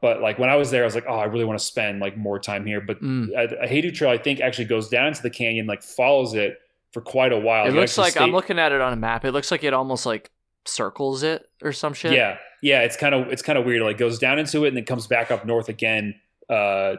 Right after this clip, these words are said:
Speaker 1: to then to go back up into Utah. But, um, yeah, it just, like, I, I, yeah, it just has, like, a lot of cool parts and sections that I would really wanna do. Um, I've even seen some people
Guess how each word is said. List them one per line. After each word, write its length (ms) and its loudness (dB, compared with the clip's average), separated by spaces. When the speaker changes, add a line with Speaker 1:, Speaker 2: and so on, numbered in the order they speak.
Speaker 1:
to 100 -4
then 280 -2
to 80 -2
go 120 0
back 240 0
up 100 -8
into 140 -6
Utah. 540 -2
But, 220 2
um, 460 -4
yeah, 160 4
it 80 2
just, 300 -2
like, 180 -2
I, 140 2
I, 260 -8
yeah, 160 0
it 80 2
just 180 -2
has, 160 2
like, 80 4
a 40 2
lot 200 6
of 80 -2
cool 320 0
parts 280 0
and 100 -6
sections 360 -2
that 100 -2
I 60 2
would 140 -2
really 160 0
wanna 220 0
do. 360 -2
Um, 480 -4
I've 120 2
even 220 2
seen 640 -2
some 360 -2
people 720 0